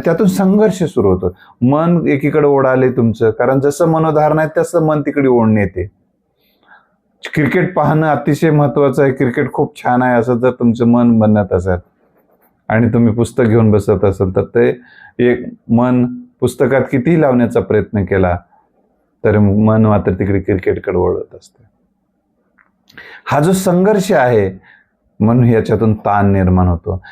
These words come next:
काही मुलांसाठी अभ्यास आनंददायी का होत नाही?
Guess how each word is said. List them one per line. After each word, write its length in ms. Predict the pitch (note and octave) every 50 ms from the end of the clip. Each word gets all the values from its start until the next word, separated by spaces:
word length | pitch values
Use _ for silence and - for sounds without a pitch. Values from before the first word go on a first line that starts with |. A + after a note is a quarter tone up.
| - _ _
काही 240 | - B2+ C3+ D#3+ F#3
मुलांसाठी 720 | F#3+ F3 D3+ C3+ C3 B2+ B2 B2 A#2+ - A2+ G2+ F#2 C3+ C3+
अभ्यास 500 | B2 A2+ A2 G#2 G2 A#2 B2 B2 - -
आनंददायी 460 | B2 A#2+ B2 C3+ C#3 C3+ C#3 C#3 C#3
का 200 | C3+ - E3 E3
होत 300 | F#3 F#3+ E3 D3+ C#3+ C#3 - _
नाही? 500 | B2 A#2+ A2+ G#2+ G#2+ G#2 G#2 G#2 G#2 A2+